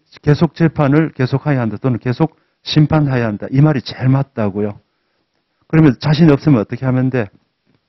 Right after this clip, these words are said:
처벌 불응 의사 표시의 사유로 공소기각 판결은 할 수가 없다. 이렇게 끝내든지. 뭔 말인가 알겠죠?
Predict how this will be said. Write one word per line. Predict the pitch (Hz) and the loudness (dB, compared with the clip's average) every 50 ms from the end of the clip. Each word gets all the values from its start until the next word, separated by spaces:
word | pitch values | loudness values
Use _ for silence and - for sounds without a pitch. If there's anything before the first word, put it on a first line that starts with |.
| _ _ _ _ _ _ _ _ _ _ | _ _ _ _ _ _ _ _ _ _
처벌 | - - 160 151 147 156 147 | -4 0 0 2 4 4 4
불응 | - 143 147 156 156 151 | 4 4 2 2 2 2
의사 | 139 139 - 156 143 | 0 0 0 -2 -4
표시의 | - - 147 139 127 151 147 131 120 117 | 0 0 0 0 0 0 0 0 0 -2
사유로 | - 127 123 123 131 135 123 101 113 143 151 - _ _ | -2 -2 0 0 2 2 2 2 2 0 -2 -6 _ _
공소기각 | _ 120 120 120 - 147 139 - 156 139 143 127 - | _ 0 0 4 4 2 2 2 -2 -2 -2 -2 -2
판결은 | - 123 107 104 98 113 127 151 147 | -2 -4 -4 -4 -4 -4 -4 -4 -4
할 | 127 143 139 131 | -2 -2 -2 -4
수가 | - - 123 127 139 160 165 - _ _ | -4 -6 -8 -6 -6 -8 -10 -12 _ _
없다. | 143 139 - _ 160 117 - - | -6 -6 -4 _ -6 -6 0 2
이렇게 | 156 180 180 - 165 | 2 2 4 2 -2
끝내든지. | - - - 127 117 113 110 - 107 101 98 - - 90 - _ _ _ | -4 0 2 2 4 4 4 2 0 -2 -2 -2 -6 -14 -20 _ _ _
뭔 | _ 123 113 117 | _ -6 -4 -2
말인가 | 131 135 139 123 110 | -2 -2 -2 -4 -6
알겠죠? | 110 120 - - - 185 196 | -6 -8 -8 -4 -4 -6 -6